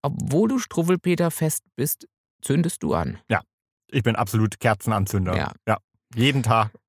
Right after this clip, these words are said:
Speaker 1: Aber
Speaker 2: Also so im Sommer jetzt vielleicht. Doch, aber auch draußen
Speaker 1: Draußen.
Speaker 2: auf der Terrasse. Ja, genau. Ich mach das wirklich so als, ähm, Routine und als Ritual. Also wenn ich, ähm, aufgehört hab, äh, mit, mit dem Schreiben,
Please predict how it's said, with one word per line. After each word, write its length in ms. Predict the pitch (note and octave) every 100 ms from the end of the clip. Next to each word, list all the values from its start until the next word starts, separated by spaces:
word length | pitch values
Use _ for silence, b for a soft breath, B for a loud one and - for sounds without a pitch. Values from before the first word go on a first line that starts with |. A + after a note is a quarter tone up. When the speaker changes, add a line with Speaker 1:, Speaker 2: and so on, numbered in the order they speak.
| _ _
Speaker 1:
Aber 240 | C3 D#3+
Speaker 2:
Also 160 | B2 B2
so 140 | B2
im 160 | G#2+ G#2+
Sommer 260 | F2 G#2 G#2
jetzt 180 | G2
vielleicht. 280 | - G2 G#2
Doch, 100 | C3+
aber 220 | C3+ A#2
auch 160 | B2 G#2+
draußen 300 | B2+ E3+ F3+
Speaker 1:
Draußen. 20 |
Speaker 2:
auf 120 | A#2+ -
der 100 | A#2
Terrasse. 380 | G#2 G#2 - - B B B B B2+
Ja, 140 | A#2
genau. 180 | B2 A#2+
Ich 140 | C3+
mach 100 | D3
das 160 | C#3 C#3
wirklich 240 | D#3+ F3
so 140 | D#3+ C3+
als, 260 | C3+ -
ähm, 460 | B2 A#2+ A2+ A2+ A#2 A#2
Routine 640 | A#2+ - D3+ G3+ B3+ A#3+
und 180 | D3+ C3
als 180 | A#2 A#2
Ritual. 520 | A#2 A#2 C3 G#3 B3 B B B B
Also 240 | B2 A#2+
wenn 140 | A#2 A#2+
ich, 160 | - B2
ähm, 1000 | A2+ A2+ A2+ G#2+ B2 A#2+ A#2 A2 - - _
aufgehört 460 | C3 C#3+ - C3 A#2
hab, 280 | A#2 G#2 -
äh, 300 | G#2+ G2+ G#2
mit, 320 | A2 G2 -
mit 160 | B2 G#2+
dem 100 | G#2
Schreiben, 560 | - D3 G#3+ A3 A#3